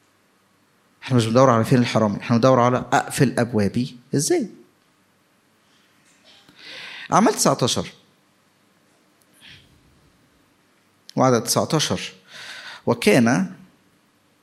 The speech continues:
كثيرون من الذين يستعملون السحر يجمعون الكتب ويحرقونها أمام الجميع، وحسبوا ثمنها خمسين ألف من الفضة."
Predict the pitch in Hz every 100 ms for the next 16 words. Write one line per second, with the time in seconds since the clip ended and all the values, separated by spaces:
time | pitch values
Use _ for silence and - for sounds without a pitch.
0 | _ _ _ _ _ _ _ _ _ _
1 | _ _ _ - - - 139 139 147 175
2 | 165 127 120 143 135 123 120 117 165 143
3 | - 139 - - - - _ 123 117 117
4 | 180 180 170 160 117 117 - 117 - 143
5 | 120 120 127 117 - 127 117 80 - -
6 | _ - - _ _ _ _ _ _ _
7 | _ _ - 233 185 143 120 123 120 123
8 | 120 120 - - _ _ _ _ - -
9 | - - - 127 117 - 139 120 - 120
10 | - 113 104 131 - -